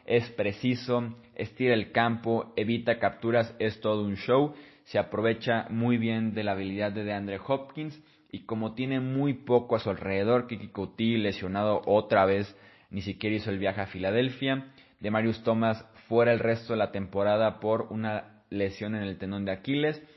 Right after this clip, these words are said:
A pesar de eso, Deshaun Watson se las arregla para hacer treinta puntos, para comandar una muy buena ofensiva cerca del final del partido. Eh,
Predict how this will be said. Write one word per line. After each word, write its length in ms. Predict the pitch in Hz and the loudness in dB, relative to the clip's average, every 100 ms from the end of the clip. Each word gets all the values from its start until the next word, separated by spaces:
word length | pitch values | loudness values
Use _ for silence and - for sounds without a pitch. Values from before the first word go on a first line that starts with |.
| - - | -20 -8
A 180 | 104 - | -6 -4
pesar 300 | 104 117 110 | -4 -2 -2
de 80 | |
eso, 200 | 120 117 | -2 -2
Deshaun 380 | 113 98 110 113 | -4 -4 -4 -2
Watson 260 | 110 113 113 | -2 -4 -8
se 100 | 101 | -6
las 180 | 92 - | -6 -6
arregla 320 | 98 113 113 | -6 -4 -2
para 140 | 98 | 0
hacer 280 | 90 113 107 | 0 -4 -8
treinta 440 | - 117 113 104 - | -4 -4 -2 -4 -2
puntos, 440 | 127 143 143 135 | -2 -2 -4 -4
para 240 | - 95 | -2 -2
comandar 320 | 95 95 101 113 | -2 -6 -4 -2
una 140 | 113 | -2
muy 260 | 110 117 123 | -2 -2 0
buena 220 | 120 113 | -2 -4
ofensiva 600 | 110 95 104 110 113 - - - _ | -6 -8 -4 -2 -2 -4 -20 -20 _
cerca 460 | - 113 110 113 | 0 0 0 -2
del 120 | 101 | -2
final 440 | 98 98 101 107 - - - _ - | -2 -4 -2 -2 -6 -16 -20 _ -10
del 540 | 92 110 110 98 98 | 0 0 2 -2 -2
partido. 640 | 92 95 - 120 117 98 - - _ _ _ _ _ _ _ | -2 -2 0 0 2 0 -8 -20 _ _ _ _ _ _ _
Eh, 640 | 101 101 98 98 101 101 | 0 2 2 2 0 -2